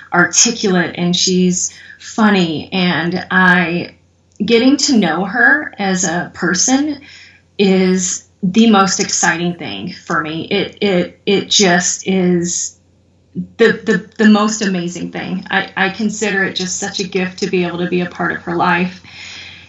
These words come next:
And, uh, the most exciting news I would say that I've got going on in my entire life is that we tentatively have a meeting set up or a visit set up this Sunday.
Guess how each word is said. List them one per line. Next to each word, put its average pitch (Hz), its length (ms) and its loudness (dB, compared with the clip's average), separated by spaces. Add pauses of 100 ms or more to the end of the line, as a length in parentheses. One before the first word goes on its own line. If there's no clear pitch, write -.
And, 196 760 2
uh, 180 420 0
the 202 160 0
most 247 320 2
exciting 208 580 -2
news 180 540 -4
I 190 160 -2
would 175 140 -4
say 185 260 -2
that 180 140 0
I've 175 180 0
got 175 300 0
going 180 260 0
on 175 380 -2
in 180 260 0
my 165 200 0
entire 170 500 0
life 165 400 -2 (720)
is 214 240 2
that 185 260 2
we 202 220 0
tentatively 208 640 -4
have 170 560 0
a 170 440 -4
meeting 202 480 2
set 180 280 -2
up - 160 -2
or 180 100 -2
a 180 100 0
visit 190 300 -2
set 185 240 0
up 175 200 -2
this 190 220 -4
Sunday. 180 600 -2